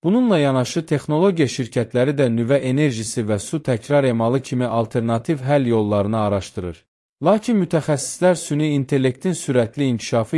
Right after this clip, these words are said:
ilə ekoloji hədəflərin uyğun gəlmədiyini bildirirlər.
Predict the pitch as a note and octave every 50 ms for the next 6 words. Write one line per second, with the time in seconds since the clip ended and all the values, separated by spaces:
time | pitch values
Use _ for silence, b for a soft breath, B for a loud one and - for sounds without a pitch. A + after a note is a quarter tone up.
0 | D3+ C3+ B2+ - G#2 A#2 A#2 - - B2 A#2 A#2 A2+ B2 D3 C3+ C3 A#2+ A#2 A2
1 | G2+ - A2+ A2+ A2+ C3+ C#3+ C3+ B2+ B2 A#2+ A2+ C3+ D3 C3+ A#2 A#2+ A2+ G#2+ G#2+
2 | G#2+ G2+ F#2 G#2+ G#2 A2 A#2 A2 A2 G#2 F#2+ F#2+ G2+ F#2+ F#2 F2 F2 E2 D#2+ D#2
3 | -